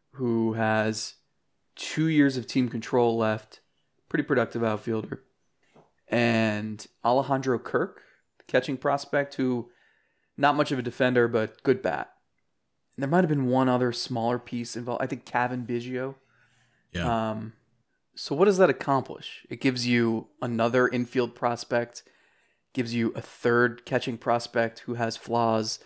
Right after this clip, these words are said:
Speaker 1: gives you an outfielder who can help for two years
Speaker 2: Yeah.
Speaker 1: at a low cost, but it doesn't solve the timeline issues here. Um, so I, I, I don't know if there's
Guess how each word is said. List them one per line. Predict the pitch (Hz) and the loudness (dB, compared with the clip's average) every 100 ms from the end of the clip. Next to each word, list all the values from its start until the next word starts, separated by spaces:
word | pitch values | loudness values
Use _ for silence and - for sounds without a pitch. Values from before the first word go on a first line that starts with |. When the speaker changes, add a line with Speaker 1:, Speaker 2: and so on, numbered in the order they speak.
| _ - _ _ _ _ | _ -20 _ _ _ _
Speaker 1:
gives | 135 123 120 | 0 0 0
you | 120 120 | 0 0
an | - 117 | -2 0
outfielder | 117 139 - 151 143 | 2 2 2 2 2
who | 139 | 0
can | 131 127 | -2 -2
help | 135 135 - | 0 0 -4
for | - 123 | -6 -6
two | - 151 | -2 0
years | 123 135 160 156 127 71 | 2 4 4 4 2 -2
Speaker 2:
Yeah. | - | 0
Speaker 1:
at | 123 | 2
a | 120 - | 0 -4
low | 131 131 | 0 2
cost, | 131 151 156 120 - - | 2 0 0 0 -6 -8
but | 117 | -8
it | 120 | 0
doesn't | 208 214 | 0 0
solve | - - 190 196 185 151 - _ _ _ _ _ | -2 2 4 4 4 0 -10 _ _ _ _ _
the | 127 | -8
timeline | - 240 226 131 117 | 0 2 4 2 0
issues | 110 - - - | -4 -8 -10 -10
here. | 78 - _ _ _ - | -10 -12 _ _ _ -6
Um, | - 110 107 107 107 - _ - - _ | 0 2 0 -2 -10 -18 _ -20 -20 _
so | - - 156 143 - | -8 2 4 6 4
I, | 165 - | -2 -2
I, | 196 - | -2 0
I | |
don't | 208 180 | 0 2
know | 180 180 160 135 | 4 4 4 0
if | 147 - | 0 2
there's | 147 127 - - | 2 0 -6 -10